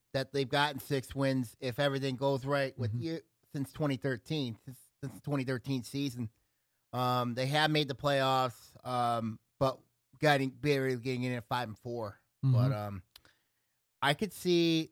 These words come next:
Speaker 1: I'm seeing around with that, with Lake Orion, maybe six and three, seven and two. Um,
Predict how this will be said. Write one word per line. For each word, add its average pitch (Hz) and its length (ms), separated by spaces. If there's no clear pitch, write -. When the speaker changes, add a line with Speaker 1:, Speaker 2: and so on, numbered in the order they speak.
Speaker 1:
I'm 160 160
seeing 196 380
around 156 260
with 135 120
that, 143 200
with 143 220
Lake 139 180
Orion, 135 240
maybe 131 260
six - 360
and 127 120
three, 131 260
seven 123 380
and 113 140
two. 117 320
Um, 110 580